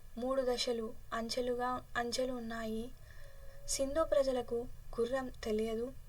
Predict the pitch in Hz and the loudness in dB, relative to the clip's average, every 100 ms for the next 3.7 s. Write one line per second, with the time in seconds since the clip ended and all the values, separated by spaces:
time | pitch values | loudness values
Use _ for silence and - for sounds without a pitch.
0 | - - 269 285 311 285 254 240 240 254 | -2 -2 0 2 2 4 2 2 0 -4
1 | - 233 233 262 294 - 226 226 226 220 | -6 2 2 2 -2 -2 -2 0 2 0
2 | 226 220 214 220 220 - - - - - | 0 -2 -2 -4 -6 -8 -8 -8 -6 -6
3 | - - - 370 277 - 294 | -6 -2 4 4 4 4 4